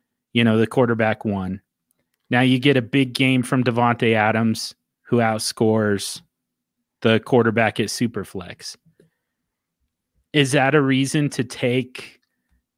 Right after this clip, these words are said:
your quarterback out of Superflex and replace him with a posi-, a,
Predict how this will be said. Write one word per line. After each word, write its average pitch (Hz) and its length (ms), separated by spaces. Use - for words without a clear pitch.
your 127 220
quarterback 120 760
out 113 220
of 117 80
Superflex 123 800
and 120 140
replace 113 460
him 113 320
with 107 480
a 127 100
posi-, 123 380
a, 120 240